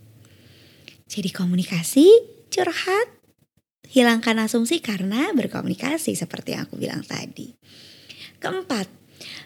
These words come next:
refleksi lagi sebenarnya apa sih makna pernikahan buat kamu? Apakah kamu menikah untuk diberi nafkah? Apakah kamu menikah untuk mencari seseorang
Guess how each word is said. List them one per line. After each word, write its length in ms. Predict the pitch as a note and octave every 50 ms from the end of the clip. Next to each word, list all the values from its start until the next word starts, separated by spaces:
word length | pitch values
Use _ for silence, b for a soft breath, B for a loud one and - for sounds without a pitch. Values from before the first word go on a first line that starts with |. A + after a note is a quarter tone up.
| B
refleksi 480 | - C4+ B3+ C#4+ C#4+ C4+ - - C4+ B3+
lagi 320 | C4 C#4 C4 A3+ G#3+ G3
sebenarnya 560 | - G#3 F#3+ F#3+ F#3+ F#3+ G#3 B3 C#4+ C4+ G#3+ -
apa 80 | G3
sih 160 | F#3+ - D4
makna 320 | C4+ B3 A3 - A#3 B3+ B3
pernikahan 480 | B3 A3+ G#3 G3 - G3 G3 A3 A#3+
buat 240 | A3+ G3 F#3 F3+ -
kamu? 400 | - E3+ E3 E3+ F3 G3 A3 A3 - - _ _ b b b b b b b b b
Apakah 560 | - F#3+ - G3+ F#3 - - - D4 F4 F4+
kamu 320 | - - A#3+ A#3 B3+ C4+ C4+
menikah 480 | D4 C#4+ D4+ D4 D4 - C#4+ C4+ - A4 A#4+
untuk 320 | C#4 C4 C4 C4+ C4+ -
diberi 320 | A#3+ A#3 G#3+ G3+ A3 A3 G#3+
nafkah? 800 | G3+ F#3+ E3+ D#3 D#3 - - - - - - - - - _ _ _ _ _ _ _ _ _ _ _ B B B B B B B B B B -
Apakah 400 | B3 A#3+ - B3+ B3+ E4 F#4 G4+
kamu 240 | - D#4 D4 C#4+ D4+
menikah 560 | C#4+ C#4+ C#4+ C#4 C#4+ C#4 C#4+ - D4+ D#4 E4 F#4 - - - _ _ b b b b b b
untuk 240 | - D4+ D4 D4 C#4+
mencari 420 | C#4+ D4+ C#4+ C#4+ D4 C4+ C4 C#4+ D#4
seseorang 540 | D4 D4+ C4+ - C4+ - A#3+ C4 C#4+ D4+